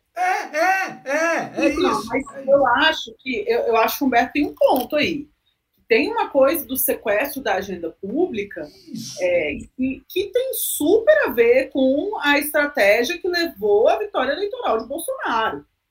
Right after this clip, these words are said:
Speaker 2: né? De, da, a gente não tava falando, sei lá, de, de educação, a gente não tava falando de gestão da coisa pública, a gente tava falando de mamadeira de piroca,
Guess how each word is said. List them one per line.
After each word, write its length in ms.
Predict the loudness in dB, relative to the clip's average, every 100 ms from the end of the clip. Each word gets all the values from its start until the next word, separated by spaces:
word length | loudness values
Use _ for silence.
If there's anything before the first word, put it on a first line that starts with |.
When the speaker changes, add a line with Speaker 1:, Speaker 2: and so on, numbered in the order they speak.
| _ _
Speaker 2:
né? 300 | -6 -4 -4
De, 460 | -6 -12 -10 -10 -6
da, 160 | -2 -2
a 40 |
gente 320 | -4 -8 -10
não 140 | -10 -4
tava 380 | 0 0 0 -2
falando, 580 | 0 0 -2 -2 -2
sei 220 | -2 0 0
lá, 260 | 0 0
de, 240 | -4 -10 -14
de 120 | -10
educação, 760 | -8 -6 -6 0 2 2 2 0
a 60 |
gente 240 | -4 -8 -10
não 80 |
tava 240 | -2 0 0
falando 240 | -4 -6
de 60 | -6
gestão 280 | -6 -6 -10
da 120 | -6
coisa 240 | -2 -2
pública, 400 | -2 -2 0 4
a 40 | 4
gente 100 | 4
tava 180 | 0 6
falando 200 | 6 6
de 60 |
mamadeira 380 | 4 4 4 4
de 120 | 4
piroca, 520 | 2 8 8 6 0